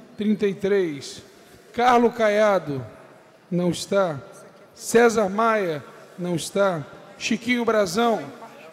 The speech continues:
não está. Doutor Gilberto, não está. Doutor Jairinho, não está. Doutor Jorge Manaia,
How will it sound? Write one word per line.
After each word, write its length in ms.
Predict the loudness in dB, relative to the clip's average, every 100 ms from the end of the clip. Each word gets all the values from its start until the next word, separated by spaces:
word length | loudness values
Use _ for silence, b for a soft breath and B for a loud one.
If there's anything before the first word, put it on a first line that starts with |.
| -8
não 260 | -2 0 0
está. 480 | -2 -4 0 0 -2 -10 -18 -20 -20 -20 -20 -20 -20 -20 -20 _ _ -20 -20 -20 -10
Doutor 440 | 2 2 6 8 8
Gilberto, 840 | 6 0 2 2 0 -4 -8 -8 -12 -20 -20 -20 -20 -20 -20 -20 -20 -8
não 180 | -6
está. 460 | -4 -4 0 0 0 -6 -14 -20 -20 -20 -20 -20 -20 -20 -10
Doutor 380 | 0 0 4 4
Jairinho, 800 | 4 2 2 0 -2 -4 -10 -14 -18 -20 -20 -20 -20 -12
não 220 | -2 2 2
está. 460 | 0 -4 -4 -4 -6 -12 -20 B B B B B -20 -20 -20 _ -20 -20 -8
Doutor 320 | -2 6 6
Jorge 380 | 8 4 4 2
Manaia, 680 | -2 0 0 0 0 -4